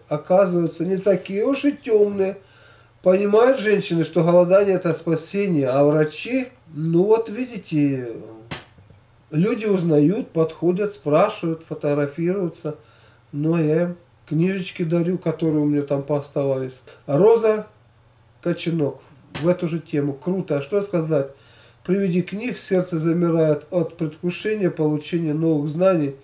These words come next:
Хороший подарок. А я же вам сделал, я не хочу сказать, что я сделал подарок. Я вам оставил свою библиотеку на сайте Малахов Про, тысячу с лишним статей.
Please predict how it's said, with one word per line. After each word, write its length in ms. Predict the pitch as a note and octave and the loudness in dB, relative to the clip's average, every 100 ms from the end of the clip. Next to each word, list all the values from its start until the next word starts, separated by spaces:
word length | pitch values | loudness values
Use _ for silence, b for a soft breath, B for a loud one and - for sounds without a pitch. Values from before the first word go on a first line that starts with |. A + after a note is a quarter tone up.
| b b b | b b b
Хороший 400 | D#3+ G3 G3 F#3+ | 0 0 2 0
подарок. 560 | F3+ D#3+ C#3 B2 A#2 - _ - B B B B B | 2 2 0 -4 -8 -14 _ -14 B B B B B
А 80 | D3+ | -4
я 380 | D3+ F3+ A#3 A#3 | 2 4 4 2
же 260 | D3 C3 A#2+ _ _ _ _ _ - | -2 -8 -10 _ _ _ _ _ -16
вам 540 | B2+ E3+ G3 D3 - - - | 0 4 4 2 -2 -18 -12
сделал, 840 | - C3 B2 G3 G#3 D3+ A2 - - | -10 -8 -2 2 4 4 2 -4 0
я 120 | C#3+ | 2
не 120 | C#3+ | 2
хочу 280 | C#3+ D#3+ - | 0 -4 -4
сказать, 300 | - F3+ D#3+ | -2 2 2
что 160 | D#3 D#3+ | 2 0
я 80 | D#3 | 0
сделал 300 | D#3 D3+ C#3 | 2 0 2
подарок. 540 | C#3+ C#3 B2 A2+ - b b b b | 0 2 0 0 -8 b b b b
Я 240 | C#3+ D#3+ G#3 | 2 4 6
вам 240 | G#3+ G3 F#3 | 6 4 2
оставил 840 | E3 D#3+ - E3 F#3+ F#3+ C3 - - _ _ _ _ _ | 0 0 0 4 6 4 2 -4 -16 _ _ _ _ _
свою 560 | - C#3+ D3+ F3 G#3+ | -2 2 4 4 2
библиотеку 1040 | F3 D#3 C#3 C#3+ C#3+ C#3 D#3+ G3+ G#3+ A2+ F#2 | 0 0 2 2 2 -2 2 4 2 -4 -14
на 180 | - D3+ | -4 -2
сайте 600 | F3+ F3+ F3+ G#3 G#3 - b b - | 0 2 4 4 0 -10 b b 0
Малахов 720 | C#3+ D3+ F#3+ G#3 F3 D#3 - | 4 6 4 2 -2 -2 -2
Про, 320 | D#3+ E3+ D#3 | 0 2 2
тысячу 500 | - G3+ G3 - G#3+ | -2 -6 -6 -8 -8
с 80 | - | -8
лишним 380 | A3 F3 G3+ F3+ | -8 -6 -6 -6
статей. 720 | - F3+ - D3+ C#3 B2 | -4 -4 -4 -4 -4 -6